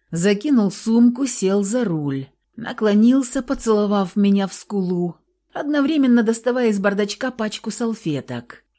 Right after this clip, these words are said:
И все это неторопливо, с легкой полуулыбкой, будто ничего такого и не случилось. И нам не надо скрываться, ну, наверное, с места преступления. «Прости за это»,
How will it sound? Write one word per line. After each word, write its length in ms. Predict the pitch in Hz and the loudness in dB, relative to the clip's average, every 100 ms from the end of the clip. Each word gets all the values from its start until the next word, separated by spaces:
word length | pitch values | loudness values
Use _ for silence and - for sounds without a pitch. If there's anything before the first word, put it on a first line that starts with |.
| _ | _
И 160 | 339 359 | -2 -2
все 360 | - 370 370 | 0 -2 0
это 180 | 339 285 | 0 0
неторопливо, 760 | 269 247 240 233 294 349 302 | 2 2 -2 0 2 2 2
с 100 | 277 | -2
легкой 420 | 226 233 240 226 214 | -2 -2 0 -2 0
полуулыбкой, 1080 | 208 196 180 190 285 294 - 240 240 233 _ _ _ | 0 0 0 2 0 -2 -4 -2 -2 -4 _ _ _
будто 580 | 190 214 339 359 - 294 | 4 4 2 -2 -2 0
ничего 600 | 269 370 - - 302 269 | 2 -2 -6 -8 -4 -4
такого 400 | 262 247 240 214 | -6 -2 0 2
и 80 | 208 | 2
не 100 | 196 | 0
случилось. 880 | 202 202 202 - 233 147 135 - - _ _ | 0 -4 -4 -4 -2 -2 -4 -8 -12 _ _
И 200 | - 285 | -2 2
нам 340 | 277 285 269 | 4 4 6
не 120 | 294 | 6
надо 420 | 262 220 202 156 175 | 6 6 2 0 -2
скрываться, 1080 | - 165 165 165 233 240 - 233 226 220 - _ _ | -2 -2 0 0 0 -2 -2 0 0 0 -4 _ _
ну, 400 | 160 165 165 160 | -4 -2 -2 0
наверное, 720 | 220 247 180 175 208 226 226 233 | 2 2 2 0 0 0 2 0
с 160 | - | -2
места 420 | 175 151 160 - 185 | -4 -4 -6 -6 -6
преступления. 1120 | 170 160 - - 156 147 147 139 123 107 135 _ _ _ _ | -4 -4 -4 -6 -2 -2 0 -2 -4 -8 -14 _ _ _ _
«Прости 540 | - 156 165 - - 104 | -8 -4 -2 -4 -8 -12
за 160 | 104 | -10
это», 480 | 123 113 - 110 110 | -12 -12 -12 -14 -14